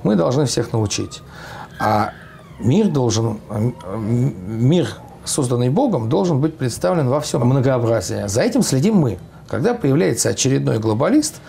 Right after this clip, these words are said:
мы ему по мордасам, треуголку в попу, и он ушёл. Или фюрер вылез из болота. Мы раз вышли из болота, раз по мордасам, и опять к себе вернулись, э, в Печорьевщи-, Печорьевщиной заниматься.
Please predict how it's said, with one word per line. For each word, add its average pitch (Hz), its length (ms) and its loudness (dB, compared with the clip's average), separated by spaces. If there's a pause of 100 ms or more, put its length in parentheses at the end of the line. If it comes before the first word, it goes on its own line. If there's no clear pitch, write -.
(320)
мы 170 120 4
ему 190 200 4
по 143 140 -2
мордасам, 208 640 2 (160)
треуголку 143 640 2
в 131 80 -4
попу, 285 380 2
и 202 140 0
он 240 300 0
ушёл. 120 400 -2 (540)
Или 226 200 4
фюрер 117 460 2
вылез 127 360 2
из 120 100 2
болота. 131 280 2
Мы 208 160 2
раз 170 280 0
вышли 135 280 2
из 123 120 2
болота, 202 440 2
раз 208 200 0
по - 140 -2
мордасам, 226 500 2
и - 20 2
опять 160 220 -2
к - 40 -6
себе 139 180 4
вернулись, 139 480 2 (440)
э, 131 260 0
в 113 60 -6
Печорьевщи-, 123 840 0
Печорьевщиной 117 1040 -2
заниматься. 110 640 -4